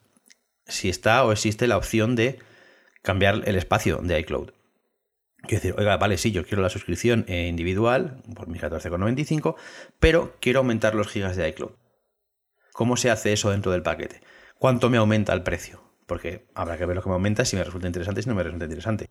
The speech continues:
A lo mejor el, el pack familiar me resulta más interesante y lo comparto con cuatro amigos. ¿Me explico? Entonces, bueno, hay que ver cómo, cómo gestionar eso. El, el paquete familiar es, eh, exactamente lo mismo,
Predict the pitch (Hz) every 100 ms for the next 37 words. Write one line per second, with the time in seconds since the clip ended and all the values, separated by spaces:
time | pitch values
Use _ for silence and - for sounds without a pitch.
0 | _ _ _ - 98 87 - 101 92 -
1 | _ _ 113 107 107 101 101 98 98 104
2 | 95 98 - 95 92 107 95 - 101 92
3 | 85 98 90 90 92 85 107 92 87 87
4 | 87 95 82 82 78 78 85 113 90 -
5 | _ _ _ _ - 95 - 95 117 -
6 | _ _ _ _ _ _ _ _ - 92
7 | 87 95 90 101 - _ - 85 - 85
8 | 85 85 92 87 80 78 - _ _ _
9 | - 110 107 123 95 78 98 78 78 90
10 | 87 87 92 92 98 95 107 - 98 -
11 | - 95 82 80 87 - - 101 101 110
12 | 113 143 147 196